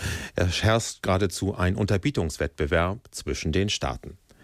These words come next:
Ganz vorne dabei liegt das Großherzogtum Luxemburg. Doch das ist erst seit der Veröffentlichung der sogenannten LuxLeaks-Dokumente wirklich bekannt.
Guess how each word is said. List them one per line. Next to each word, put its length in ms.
Ganz 320
vorne 320
dabei 300
liegt 260
das 240
Großherzogtum 880
Luxemburg. 800
Doch 140
das 180
ist 160
erst 220
seit 200
der 100
Veröffentlichung 760
der 160
sogenannten 560
LuxLeaks-Dokumente 1400
wirklich 500
bekannt. 560